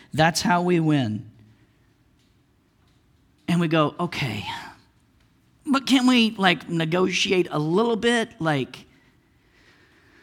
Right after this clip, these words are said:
can I define how I love people? Can I determine what love looks like?" No, this is how we know what love is. God sent his son to die for us.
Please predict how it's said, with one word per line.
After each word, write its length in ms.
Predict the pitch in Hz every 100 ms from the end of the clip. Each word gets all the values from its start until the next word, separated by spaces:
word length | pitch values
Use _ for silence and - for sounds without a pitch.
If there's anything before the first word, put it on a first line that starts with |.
| _ _ _ _ -
can 240 | 170 - -
I 200 | 190 202
define 420 | 202 - 202 190
how 240 | 175 196
I 120 | 196
love 300 | 196 208 214
people? 460 | - 233 233 262 262
Can 160 | - 165
I 180 | 175 202
determine 580 | 202 - 226 220 220 196
what 180 | 196
love 280 | 208 220 202
looks 300 | 208 220 -
like?" 280 | 254 269 262 - 185
No, 300 | 202 180 127 -
this 180 | 208
is 140 | 226 208
how 180 | 196 175
we 140 | 180
know 200 | 175 180
what 220 | 170 -
love 240 | 165 170 147
is. 440 | 113 110 - - _ _ _ _ - - -
God 220 | - 175 180
sent 220 | 202 165
his 120 | 165
son 280 | - 185 170
to 100 | 165
die 240 | 160 170
for 240 | - 156 127
us. 460 | 139 - - -